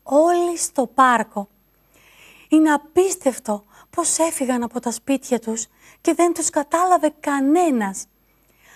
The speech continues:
Βρήκαν γρήγορα στο μεγάλο δρόμο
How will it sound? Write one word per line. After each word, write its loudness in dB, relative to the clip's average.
Βρήκαν 0
γρήγορα 0
στο -6
μεγάλο 0
δρόμο -4